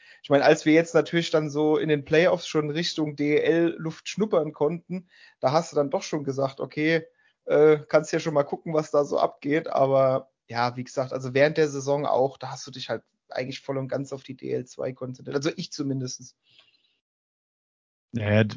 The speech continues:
Speaker 2: du guckst halt, äh, ne, was ist sonntags, wa-, welches Spiel läuft im Free T V, interessiert mich das halbwegs und spielen die Löwen gleichzeitig? Ähm, ne, und daran, das ist das Einzige eigentlich, was ich so mitbekommen hab dann von der D E L,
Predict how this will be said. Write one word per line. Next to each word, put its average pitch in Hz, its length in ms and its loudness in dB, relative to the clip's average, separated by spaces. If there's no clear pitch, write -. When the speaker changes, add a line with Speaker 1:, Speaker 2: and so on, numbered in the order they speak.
Speaker 2:
du - 340 -4
guckst - 360 2
halt, 135 400 6
äh, 120 340 6
ne, 127 280 4
was 123 240 2
ist 139 180 2
sonntags, 143 560 6
wa-, 110 180 2
welches 123 300 2
Spiel 139 240 4
läuft 131 240 4
im 120 100 4
Free 139 200 2
T 160 140 2
V, 156 340 2
interessiert 123 400 2
mich 139 100 2
das 117 160 0
halbwegs 151 640 4
und 131 260 4
spielen 135 260 4
die 131 80 8
Löwen 131 300 6
gleichzeitig? - 640 -2
Ähm, 104 500 4
ne, 113 440 2
und 113 220 2
daran, 117 680 4
das 123 120 4
ist 117 140 2
das 113 160 4
Einzige 120 460 6
eigentlich, 117 260 4
was 101 160 0
ich 123 160 2
so 127 80 4
mitbekommen 110 500 4
hab 101 140 0
dann 95 140 2
von 98 180 0
der 95 100 4
D 95 240 4
E 67 40 0
L, 135 300 6